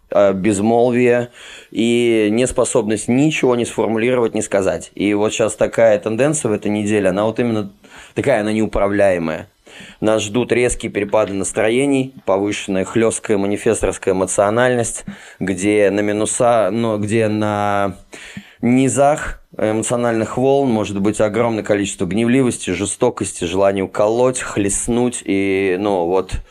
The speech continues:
такого рода вещи, да. На плюсах, конечно, очень позитивные моменты могут быть, а, но здесь очень важно понимать, что все это эмоциональность, да,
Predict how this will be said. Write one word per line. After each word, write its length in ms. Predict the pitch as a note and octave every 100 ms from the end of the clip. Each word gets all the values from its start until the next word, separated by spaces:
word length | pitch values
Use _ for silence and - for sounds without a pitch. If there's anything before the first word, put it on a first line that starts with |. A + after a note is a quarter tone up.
| - - - -
такого 400 | C3 D3 A#2 A2
рода 180 | G#2
вещи, 520 | G#2 G#2+ G2 - F#2 F#2 -
да. 420 | F#2+ G2+ G2+ A2 -
На 180 | G2 G#2+
плюсах, 420 | - B2 - G#2
конечно, 1400 | - G#2 G#2 G2+ - G2+ F#2+ F#2 F2+ F2 F2 E2+ D#2+ -
очень 360 | - G#2+ - F#2+
позитивные 460 | G2 G2 D3+ D3+
моменты 420 | A2+ G2+ F#2+ F#2
могут 300 | F#2 G2 G2
быть, 300 | F#2 F#2+ E2+ - - - - -
а, 300 | - F#2 F#2
но 120 | G2+
здесь 220 | G#2 C#3
очень 300 | B2+ - G#2+
важно 300 | G2+ A2+ G#2+
понимать, 440 | G#2 G#2+ G#2 A2 A2
что 520 | - - G2+ G2 G2
все 340 | - D3+ C#3
это 280 | A#2 G#2 -
эмоциональность, 1000 | F2+ F#2 - G2 G#2 C3 D3 C#3+ C#3 - -
да, 320 | F#2+ G#2 G#2